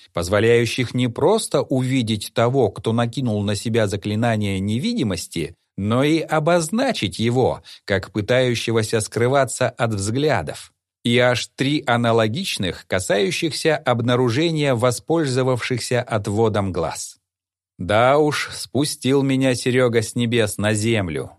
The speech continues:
Почему-то у меня всё время вылетает из головы,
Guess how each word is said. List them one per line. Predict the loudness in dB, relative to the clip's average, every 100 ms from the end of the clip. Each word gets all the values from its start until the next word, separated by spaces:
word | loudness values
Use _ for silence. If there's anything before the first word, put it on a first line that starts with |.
| _
Почему-то | -10 -4 -2 0 0 0
у | -2
меня | 0 -2 -2
всё | -4 -2 -2
время | 0 0 0 0
вылетает | 0 0 0 0 0 0
из | -2 0
головы, | 2 2 2 -2 -4